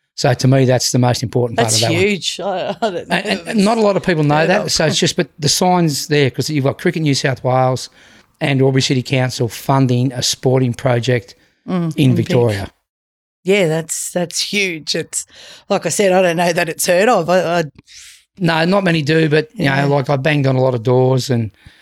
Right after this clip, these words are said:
Speaker 1: you have to front up the council meetings and, how do I say this? I'm probably black and white. It's like, if it walks like a duck, talks like a duck and shits like a duck, it's a duck.
Speaker 2: Yep.
Speaker 1: So you just laid that out to the councillors and they didn't want to deal with it.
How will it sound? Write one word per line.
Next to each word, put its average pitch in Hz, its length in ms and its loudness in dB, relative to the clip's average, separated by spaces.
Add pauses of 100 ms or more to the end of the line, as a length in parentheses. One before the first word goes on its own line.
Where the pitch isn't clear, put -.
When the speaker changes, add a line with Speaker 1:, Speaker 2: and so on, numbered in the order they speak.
(140)
Speaker 1:
you - 100 -2
have 135 140 0
to 135 100 -4
front 131 200 0
up - 100 0
the - 80 -4
council 127 400 -2
meetings 123 500 2
and, 113 260 -4 (680)
how 139 160 -2
do 127 80 2
I 120 40 -2
say 131 240 0
this? 127 280 2
I'm 120 300 0 (400)
probably 120 240 -2
black 123 300 -2
and 120 140 2
white. 123 340 2
It's - 160 -6
like, 117 140 0
if 110 80 -2
it 110 100 -4
walks 131 300 2
like 120 100 0
a 110 60 0
duck, 123 280 -2
talks 127 280 0
like 120 140 0
a 123 40 -2
duck 127 220 -2
and 120 80 -4
shits - 240 -2
like 123 140 0
a 120 40 -2
duck, 135 260 -2
it's - 100 -4
a - 40 -6
duck. 151 460 -4
Speaker 2:
Yep. 196 280 -4 (100)
Speaker 1:
So - 180 -2
you 123 140 2
just 113 220 0
laid 127 200 2
that 120 140 2
out 127 160 0
to - 100 -2
the 117 60 -4
councillors 131 640 0
and 123 180 0 (580)
they 127 100 -4
didn't 131 220 2
want 123 120 0
to 107 60 -8
deal 139 240 2
with 143 120 -4
it. 156 160 -2